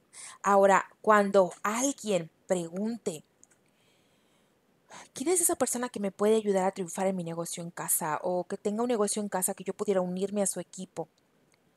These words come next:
¿pensarán en ti? ¿O quién es esa persona que venda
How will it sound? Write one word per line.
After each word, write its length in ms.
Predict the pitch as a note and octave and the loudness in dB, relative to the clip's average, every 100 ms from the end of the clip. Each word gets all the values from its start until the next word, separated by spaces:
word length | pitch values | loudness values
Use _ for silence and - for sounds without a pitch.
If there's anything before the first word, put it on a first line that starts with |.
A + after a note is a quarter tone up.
| _ _ _ | _ _ _
¿pensarán 480 | G#3+ G3+ G#3 F3+ F#3+ | 2 2 0 0 0
en 160 | G#3 G#3 | -2 -4
ti? 240 | G3+ B3 - _ _ _ _ _ _ _ _ _ _ _ | -10 -12 -18 _ _ _ _ _ _ _ _ _ _ _
¿O 140 | - A3 | -4 -2
quién 200 | D4 E4+ | 0 2
es 140 | G4+ | 4
esa 160 | F#4 F#4+ | 4 4
persona 340 | D4 C4 C#4 | 0 0 -2
que 140 | B3+ | -2
venda 800 | G#3 G#3+ A3+ A#3 A#3+ A#3+ B3+ C4 | -2 -2 0 4 6 6 4 2